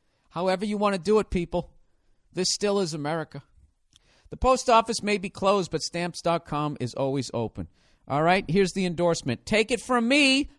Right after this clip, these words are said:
pointing at my chest with my thumb. You can do everything you can do at the post office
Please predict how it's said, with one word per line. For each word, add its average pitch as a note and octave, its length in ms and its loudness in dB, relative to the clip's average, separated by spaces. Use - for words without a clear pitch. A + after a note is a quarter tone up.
pointing E3+ 360 0
at D3 100 -2
my D#3+ 140 0
chest F3+ 360 -2
with F#3 140 -4
my F3+ 140 -2
thumb. G3 400 -2
You A3 160 0
can B3+ 200 -2
do A#3 220 2
everything C4 520 2
you B3+ 80 2
can A#3+ 160 -2
do A#3+ 160 2
at A3+ 100 2
the G#3+ 60 -4
post A3 360 2
office G3+ 440 2